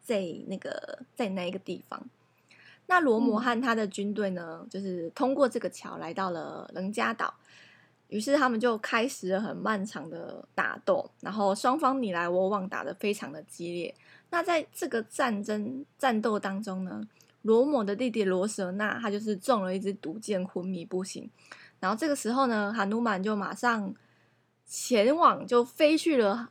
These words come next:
Speaker 1: 那个喜马拉雅山，然后到他附近找药草。但是因为哈努曼不懂，就是他分辨不出药草，所以他就是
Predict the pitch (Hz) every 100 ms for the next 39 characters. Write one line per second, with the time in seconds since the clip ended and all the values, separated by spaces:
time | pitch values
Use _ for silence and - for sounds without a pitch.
0 | - 247 196 202 - 269 233 190 220 185
1 | 208 - 202 196 214 208 208 208 220 202
2 | 214 214 196 214 185 - - _ _ -
3 | 190 175 247 208 - - - _ - -
4 | 392 370 381 339 339 320 226 214 247 214
5 | 196 240 220 165 107 - _ _ _ -
6 | 233 220 214 240 247 240 233 233 208 208
7 | 196 202 - - - - - - 302 285
8 | 269 269 262 262 226